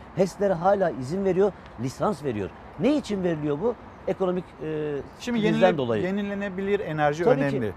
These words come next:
Speaker 1: evet.
Speaker 2: Temiz enerji önemli.
Speaker 1: Evet.
Speaker 2: Yani bununla ilgili sizin bir itirazınız yok.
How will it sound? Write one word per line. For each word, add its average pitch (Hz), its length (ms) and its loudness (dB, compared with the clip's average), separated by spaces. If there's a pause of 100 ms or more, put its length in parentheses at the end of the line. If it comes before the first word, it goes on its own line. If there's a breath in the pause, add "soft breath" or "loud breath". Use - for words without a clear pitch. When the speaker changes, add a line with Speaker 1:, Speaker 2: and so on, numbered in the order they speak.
(140)
Speaker 1:
evet. 151 300 2
Speaker 2:
Temiz 175 280 -2
enerji 143 460 -2
önemli. 123 520 -4 (140)
Speaker 1:
Evet. 113 220 2
Speaker 2:
Yani 135 360 0
bununla 202 240 2
ilgili 170 240 2
sizin 175 220 -4
bir 185 60 0
itirazınız 147 640 2
yok. 107 120 -2